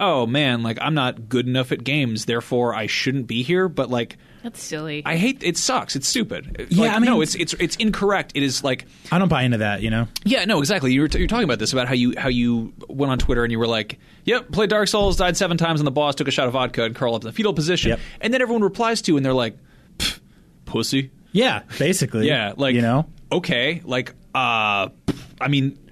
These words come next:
Speaker 1: I guess I just hate it 'cause, like, I like games because they're going someplace else and doing other stuff. And some people I know, they kind of channel their, like, their escapism is, like,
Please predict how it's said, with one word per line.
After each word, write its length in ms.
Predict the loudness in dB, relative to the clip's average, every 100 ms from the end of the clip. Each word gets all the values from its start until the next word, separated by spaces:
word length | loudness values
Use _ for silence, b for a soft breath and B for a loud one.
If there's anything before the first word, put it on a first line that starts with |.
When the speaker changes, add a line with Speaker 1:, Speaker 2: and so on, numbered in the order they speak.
| b b b -8
Speaker 1:
I 60 | -4
guess 180 | 0 0
I 40 |
just 140 | 0 0
hate 140 | 0
it 60 | 0
'cause, 180 | 0
like, 100 | 0 -2
I 80 | 0
like 200 | 0 0
games 280 | -2 -2
because 320 | -2 -2 -2 0
they're 100 | 0
going 300 | 0 0 0
someplace 460 | -2 -2 0 -2
else 320 | -2 -2 -2 -2
and 260 | -2 -2
doing 400 | 0 0 0 -4 -4
other 180 | -2 0
stuff. 240 | 0 -2
And 100 | 0
some 140 | 0 0
people 300 | 0 0 0
I 120 | 0
know, 280 | 2 0 -2 B B B B B -10 -6
they 440 | 0 2 2 -2
kind 280 | -4 -2 -2
of 120 | -2
channel 360 | -4 -2 0 2
their, 340 | 2 0 -2 b b -8
like, 160 | -8 -2
their 160 | 0 0
escapism 580 | 0 -2 0 0 0
is, 140 | -2 -2
like, 300 | -2 -4